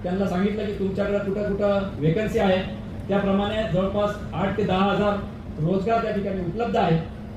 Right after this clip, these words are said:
त्या शंभरहून अधिक कंपन्यांचे प्रतिनिधी पाच तारखेला दिवसभर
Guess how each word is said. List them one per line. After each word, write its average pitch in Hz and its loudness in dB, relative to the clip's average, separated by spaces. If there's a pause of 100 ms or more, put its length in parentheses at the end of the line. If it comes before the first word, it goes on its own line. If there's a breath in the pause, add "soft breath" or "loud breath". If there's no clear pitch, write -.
त्या 202 2 (100)
शंभरहून 220 4
अधिक 220 -4
कंपन्यांचे 202 -4
प्रतिनिधी 196 -4 (360)
पाच 208 -2
तारखेला 196 0
दिवसभर 202 2